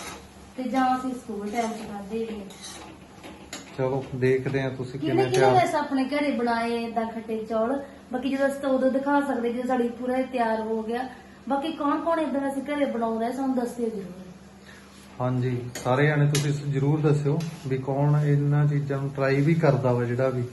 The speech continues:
Speaker 2: ਜਾਂ ਜਿਨ੍ਹਾਂ ਨੇ ਕਈ ਵਾਰ ਬਣਾਏ ਵੀ ਹੋਣਗੇ। ਤਾਂ ਤੁਸੀਂ ਜ਼ਰੂਰ, ਜਾਂ ਸਕੂਲ ਵਿੱਚ ਇੱਕ ਚੀਜ਼ ਹੋਰ ਤੁਸੀਂ ਦੱਸਣਾ ਕਿ ਸਕੂਲ 'ਚ ਖਾਧੇ ਕਿਹਨੇ ਕਿਹਨੇ?
Speaker 1: ਹਾਂ।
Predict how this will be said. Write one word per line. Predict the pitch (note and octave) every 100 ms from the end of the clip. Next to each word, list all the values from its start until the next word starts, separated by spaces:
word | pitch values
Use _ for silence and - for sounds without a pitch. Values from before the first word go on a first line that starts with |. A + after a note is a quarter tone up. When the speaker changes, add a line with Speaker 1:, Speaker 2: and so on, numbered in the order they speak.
| - - - - - - - -
Speaker 2:
ਜਾਂ | C3 C3+
ਜਿਨ੍ਹਾਂ | B2+ C#3 C#3+
ਨੇ | D3
ਕਈ | C#3+ C#3+
ਵਾਰ | C#3+
ਬਣਾਏ | C#3 C#3+ C3 B2
ਵੀ | B2+ C#3+
ਹੋਣਗੇ। | B2+ B2+ C3+ C3+ F#3 - - - - - - - - - -
ਤਾਂ | C3 B2+ B2 A#2+
ਤੁਸੀਂ | C3 B2
ਜ਼ਰੂਰ, | B2 B2+ C3
ਜਾਂ | D3+
ਸਕੂਲ | C#3+ F3+ G3
ਵਿੱਚ | A3 G3 F#3+ F3+ F3+ F3+
ਇੱਕ | -
ਚੀਜ਼ | - G3+ G3+
ਹੋਰ | F#3+ G3
ਤੁਸੀਂ | G3 G3
ਦੱਸਣਾ | E3+ E3+ G3+
ਕਿ | G3+
ਸਕੂਲ | G3+ G3+ A3+
'ਚ | A#3+ -
ਖਾਧੇ | F#3+ G3 A#3
ਕਿਹਨੇ | G#3+ G#3+
ਕਿਹਨੇ? | G#3 G3 F3
Speaker 1:
ਹਾਂ। | D3 C#3+ - - - A3